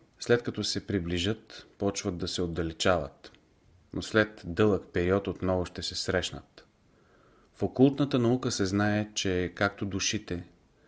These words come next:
така и някои от небесните тела се движат в кръг, други имат орбити елипсовидни,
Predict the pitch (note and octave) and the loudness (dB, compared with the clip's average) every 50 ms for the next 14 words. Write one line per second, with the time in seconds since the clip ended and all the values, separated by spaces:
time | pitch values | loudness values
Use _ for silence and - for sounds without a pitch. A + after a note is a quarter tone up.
0 | _ _ _ _ _ _ _ _ - - - - A2 G#2+ G#2+ G#2 G2+ G2+ G2+ - | _ _ _ _ _ _ _ _ -10 -10 -2 0 0 2 2 2 2 0 0 0
1 | A2+ G#2 F#2+ F2 - F#2+ F#2 E2 E2 G2+ G2+ - - G2 F2+ - F2 - F2+ E2+ | 0 0 0 0 -2 -4 -4 2 2 2 2 2 -2 -4 -4 -4 -6 -4 -2 0
2 | F2 F#2+ F#2+ - - E2+ D#2 E2 F2+ F#2 E2+ F#2 E2+ - - - - - G2+ F#2 | 0 0 0 -2 -4 -6 -4 -4 -2 -2 -2 -2 -4 -6 -10 -12 -6 -4 -4 -4
3 | - - _ - - _ _ _ _ - - - _ _ G2 G#2 G#2+ G2+ F#2+ G2 | -6 -12 _ -20 -20 _ _ _ _ -20 -20 -20 _ _ 0 0 0 2 2 0
4 | F#2+ G2 F#2+ F#2 - - _ - - - - _ _ _ _ - _ _ - G2 | 0 0 0 -2 -4 -8 _ -16 -16 -16 -18 _ _ _ _ -20 _ _ 0 2
5 | G2 G2 F2 F#2+ F2 - - F#2+ F#2 F2+ F2 C2 - - - _ _ _ _ _ | 2 2 0 -4 -6 -6 -6 -6 -4 -4 -4 -6 -10 -18 -20 _ _ _ _ _
6 | _ _ _ _ _ _ _ _ _ _ _ _ - G2+ F#2+ F#2+ F#2 - - - | _ _ _ _ _ _ _ _ _ _ _ _ 0 0 2 2 0 -2 -2 -2
7 | F#2+ F2+ A2+ B2 A2 F2+ D2+ D2 D2 | 0 2 2 2 2 0 -4 -6 -10